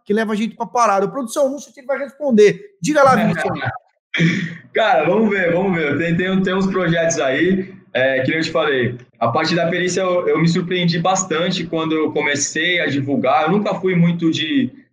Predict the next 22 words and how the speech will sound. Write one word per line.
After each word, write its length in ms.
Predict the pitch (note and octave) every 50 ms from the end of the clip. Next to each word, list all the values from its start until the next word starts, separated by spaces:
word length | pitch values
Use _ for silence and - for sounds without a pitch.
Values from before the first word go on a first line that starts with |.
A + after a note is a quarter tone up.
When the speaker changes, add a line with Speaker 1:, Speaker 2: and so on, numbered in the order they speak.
| _ _ _
Speaker 2:
de 220 | - A2 B2+ C#3 C3+
rede 260 | D3 D#3+ D#3 D3+ C#3
social, 640 | - - D3+ C#3 - - C#3+ C3 A#2+ B2 D3 D#3+
na 80 | D3+ C#3
verdade. 680 | B2 A#2+ A2+ G#2 A2+ A2 B2 C#3+ D#3 C#3+ C3+ C#3 C3+ - - - _ _ _ -
É, 300 | A#2 A#2 A#2+ A#2+ A#2+ A#2
depois 640 | B2 C#3+ C#3 - - D3+ E3+ F#3 G3 G3 F#3+ E3+
que 80 | E3 E3
eu 60 | D3+
comecei 400 | - D#3+ D#3+ D#3+ D#3 - E3+ E3
bem, 500 | E3 E3+ G3+ G#3+ A3 A3 A3 G#3 G3+ F3+
bem 160 | D#3+ F#3 G3+
acanhado 720 | G#3 G3+ G3+ G3+ F#3+ E3+ D3+ D3 E3+ F#3 D#3 D3+ E3 E3 E3
no 80 | E3
Instagram 720 | E3 E3 - E3+ D3+ C#3 C#3 D3+ D#3+ F3+ G3+ G3+ G3+ G3 F3+
e 100 | E3 E3
tal, 220 | E3+ E3+ F3+ F#3 F3
mas 220 | E3+ E3+ E3 E3
quase 280 | - - E3 D#3+ E3 F3+
não 120 | F3 E3+
postava 420 | E3 E3+ E3+ E3+ E3 E3 E3 D#3
nada. 220 | D3+ D3+ D#3 D#3